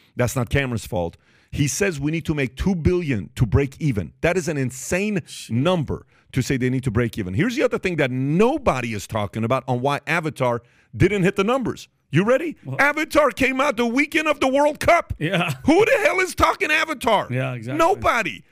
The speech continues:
Speaker 2: Yep.
Speaker 1: I mean, you got three billion people that watch the World Cup, give or take. Little over three billion people. You think three billion people are sitting there saying, "So, Adam,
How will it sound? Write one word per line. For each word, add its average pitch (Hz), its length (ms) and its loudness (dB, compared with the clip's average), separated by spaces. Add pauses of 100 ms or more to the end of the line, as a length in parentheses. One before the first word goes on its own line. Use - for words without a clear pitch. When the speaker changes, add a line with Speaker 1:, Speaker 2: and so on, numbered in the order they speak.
(100)
Speaker 2:
Yep. 113 200 -10
Speaker 1:
I 269 40 -4
mean, 277 120 0
you 277 100 0
got - 280 -2
three 262 240 -2
billion 254 640 0
people 226 420 2
that 160 160 0
watch 170 340 -2
the 180 80 2
World 165 280 0
Cup, 156 240 0
give 165 160 2
or 165 60 -2
take. 156 300 -2 (220)
Little 240 200 4
over 220 120 0
three 208 200 -2
billion 180 300 2
people. 196 320 -4 (140)
You 262 120 4
think - 280 -2
three 269 200 -2
billion 247 480 -2
people 233 380 0
are 156 140 0
sitting 196 340 -2
there 165 120 2
saying, 185 240 2 (220)
"So, 320 500 0
Adam, 185 420 0